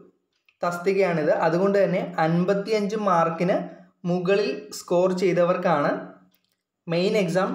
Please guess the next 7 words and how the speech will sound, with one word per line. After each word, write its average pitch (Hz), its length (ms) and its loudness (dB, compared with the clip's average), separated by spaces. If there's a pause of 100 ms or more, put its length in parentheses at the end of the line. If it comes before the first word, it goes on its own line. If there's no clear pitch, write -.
എഴുതാൻ 170 360 2 (460)
സാധിക്കുക 165 560 2
എന്നാണ് 156 360 2 (1700)
നിഗമനം. 175 460 0 (1300)
അപ്പോൾ 180 260 0 (1600)
ഇന്ന് 226 260 2
നടന്ന 214 260 2